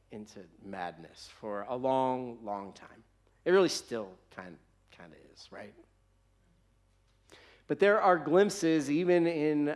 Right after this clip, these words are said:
our Old Testament, in these Hebrew scriptures, of the Holy Spirit at work in the lives of people. And the first person, I love this part. I, I love this.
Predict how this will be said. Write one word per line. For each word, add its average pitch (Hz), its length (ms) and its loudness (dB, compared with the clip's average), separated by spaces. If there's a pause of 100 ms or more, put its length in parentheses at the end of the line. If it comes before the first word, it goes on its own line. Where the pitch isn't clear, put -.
our 120 380 -4
Old 139 300 -4
Testament, 120 520 -12 (760)
in 127 60 -12
these 120 140 -12
Hebrew 139 340 0
scriptures, 117 760 -10 (320)
of 127 120 -4
the 120 60 -8
Holy 139 340 -4
Spirit 117 560 -8 (360)
at 120 200 -4
work 135 300 -4
in 127 140 -6
the 117 80 -6
lives 101 400 -8
of 98 160 -20
people. 95 320 -20 (2500)
And 143 200 -2 (100)
the 139 80 -4
first 220 340 -2
person, 101 440 -8 (680)
I 110 120 -8
love 98 180 -12
this 92 220 -18
part. - 500 -20 (600)
I, 131 40 -8
I 120 40 -4
love 104 180 -6
this. 98 200 -16